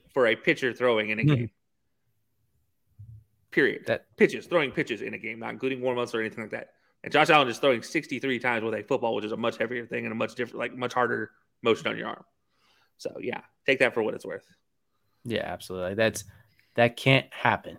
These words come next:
Speaker 2: You can't keep doing that. You can't keep getting away with it, however that gift goes as well, too. So the game I'm gonna look at for us this week is I'm gonna feature one of your favorite teams out there. We're gonna go with the Vikings and the Lions.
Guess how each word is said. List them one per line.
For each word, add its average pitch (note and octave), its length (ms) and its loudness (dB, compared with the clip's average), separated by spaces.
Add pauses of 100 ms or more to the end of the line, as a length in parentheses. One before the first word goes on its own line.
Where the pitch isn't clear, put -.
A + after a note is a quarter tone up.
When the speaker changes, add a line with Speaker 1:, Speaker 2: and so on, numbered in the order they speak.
Speaker 2:
You G#2 160 -8
can't B2 320 2
keep A#2 260 -2
doing F#2+ 260 -2
that. F2 140 -8
You A2+ 120 -4
can't C#3+ 320 6
keep C#3+ 200 -2
getting C#3 300 8
away A#2 300 6
with F#2 220 -6
it, F2 240 -10
however G#2 400 2
that G2+ 200 2
gift G2 240 -4
goes F2+ 240 -4
as E2+ 140 -10
well, F2 200 -10
too. - 260 -12
So - 220 -16 (720)
the B2+ 120 0
game A#3+ 280 6
I'm A3 160 6
gonna G3+ 140 8
look F3+ 220 2
at F3 180 4
for E3+ 180 0
us D#3 140 0
this D3 180 -2
week C#3+ 240 2
is C3+ 140 6
I'm C3 80 -2
gonna D3 140 2
feature D3+ 300 -2
one C3+ 120 4
of G#2+ 100 2
your A2+ 240 2
favorite B2 340 -2
teams B2+ 260 -2
out B2+ 180 2
there. C3 240 0 (760)
We're D#3 120 2
gonna G3+ 140 6
go E3 120 10
with D#3 140 6
the A2+ 80 4
Vikings D#3+ 760 0 (300)
and A#2 180 -2
the G#2+ 80 -4
Lions. - 500 -14